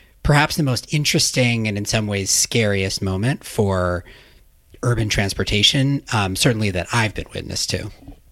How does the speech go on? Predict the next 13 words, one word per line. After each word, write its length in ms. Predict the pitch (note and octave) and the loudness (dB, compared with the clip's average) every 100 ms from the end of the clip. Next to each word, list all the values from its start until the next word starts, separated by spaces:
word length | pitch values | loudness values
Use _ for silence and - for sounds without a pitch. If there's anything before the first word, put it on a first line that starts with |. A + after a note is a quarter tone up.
| - | -8
So 160 | - F3+ | 2 4
Tiffany, 560 | - B3 G3 D#3 - - | 6 4 4 2 0 -4
why 220 | D3+ F3 | 2 4
don't 120 | B3 | 4
we 100 | A3 | 2
start 280 | - F3 E3+ | 4 2 2
by 460 | C#3+ C3 A#2+ G#2+ _ - | 2 4 2 -2 _ -4
level 280 | C3+ C#3 D#3+ | 0 4 4
setting 360 | - C3+ A#2+ | 4 4 2
on 180 | A2 G#2+ | 0 -2
sort 140 | - C3 | 0 0
of 100 | - | 2
pre-covid, 720 | G#3 - C3+ A2 F#2 E2 | 2 4 0 0 -4 -8